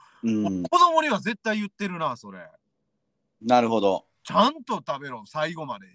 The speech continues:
Speaker 2: 言うて。
Speaker 1: はいはいはいはい。
Speaker 2: もうだから、何？「だって取れへんもん」とかって子供言うやん。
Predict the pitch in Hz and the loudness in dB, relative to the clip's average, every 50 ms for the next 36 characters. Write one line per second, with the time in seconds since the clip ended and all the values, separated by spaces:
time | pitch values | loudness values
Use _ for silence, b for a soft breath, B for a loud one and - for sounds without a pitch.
0 | - 190 - 180 - _ - - _ _ _ _ _ _ _ _ _ - 120 113 | -20 -20 -20 -20 -20 _ -20 -20 _ _ _ _ _ _ _ _ _ 2 4 4
1 | 101 87 92 90 82 - - 80 76 71 - - - - _ _ _ _ _ _ | 4 4 0 -6 -6 -6 -8 -10 -10 -10 -12 -16 -16 -18 _ _ _ _ _ _
2 | _ _ 175 190 208 208 233 214 214 208 196 175 _ _ _ _ _ _ - 156 | _ _ 0 0 2 2 4 4 6 4 4 2 _ _ _ _ _ _ -12 -12
3 | 165 165 170 165 _ _ _ _ _ _ _ _ _ _ _ _ - 156 254 262 | -12 -12 -14 -18 _ _ _ _ _ _ _ _ _ _ _ _ -4 0 0 0
4 | - _ 202 151 - 196 277 339 359 415 415 254 214 190 185 165 143 120 143 139 | 0 _ -18 -10 -6 -2 0 0 0 -2 -2 -2 -2 -2 -2 -2 -6 -6 -8 -10
5 | 135 202 - - 254 262 247 233 233 226 226 233 226 202 151 123 104 90 | -10 -10 -8 -6 -4 -2 0 0 0 0 -2 -2 -4 -4 -4 -6 -8 -10